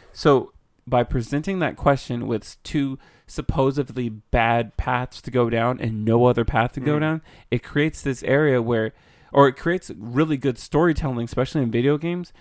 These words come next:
Speaker 1: where somebody can't go, "Oh, this is the default good choice."
Speaker 2: Especially when, especially since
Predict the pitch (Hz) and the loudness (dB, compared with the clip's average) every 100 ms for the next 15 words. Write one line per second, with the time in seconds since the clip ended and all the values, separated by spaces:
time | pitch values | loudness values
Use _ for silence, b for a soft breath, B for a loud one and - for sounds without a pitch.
0 | b b 123 123 117 113 _ _ _ - | b b 0 2 2 -2 _ _ _ -4
1 | 147 147 143 - 143 135 139 127 - 135 | 0 2 0 0 -2 -2 -2 2 4 4
2 | 127 127 135 117 110 117 - 107 - 92 | 2 -6 -8 -10 -6 -4 -2 -4 -2 -8
3 | 87 - - - - - - 135 - - | -6 -8 -8 -10 -18 -20 -6 -6 -2 2
4 | 170 - 180 147 117 117 107 _ _ _ | 2 0 -4 -2 -4 -6 -10 _ _ _
5 | _ - - 143 165 147 135 110 | _ -14 -6 -6 -4 -6 -8 -10